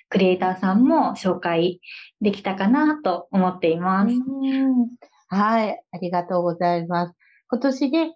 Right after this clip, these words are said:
Speaker 2: 会場にも、あの、えっと、イラストレーターユニットのゼロワンさんがいらっしゃるので、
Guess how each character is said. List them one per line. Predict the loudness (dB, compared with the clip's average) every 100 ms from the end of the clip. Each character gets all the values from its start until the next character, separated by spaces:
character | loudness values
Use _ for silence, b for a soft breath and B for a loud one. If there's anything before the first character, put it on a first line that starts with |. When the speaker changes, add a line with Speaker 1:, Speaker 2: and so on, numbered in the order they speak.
| -4
Speaker 2:
会 | -2 -2
場 | 0 0 2
に | 0 2
も、 | 2 2 0 -2
あ | 0 2
の、 | 2 2 0 -2 _ _ _ _ _ -4
え | -2
っ | 0
と、 | 0
イ |
ラ | 2 -2
ス | -2
ト | -2
レ | 0 0
ー | -2
タ | -2 0
ー | 0
ユ | 0
ニ | 0 -4
ッ | -8 -4
ト | -2
の | 0 0 -2 -6 _ _ _ _ -2
ゼ | 0
ロ | 2
ワ | 2 2
ン | 0
さ | -2 -4
ん |
が | -2 -2
い | 0
ら | -4
っ |
し | -2 -4
ゃ |
る | -2 -2
の | -2
で、 | 0 0 -2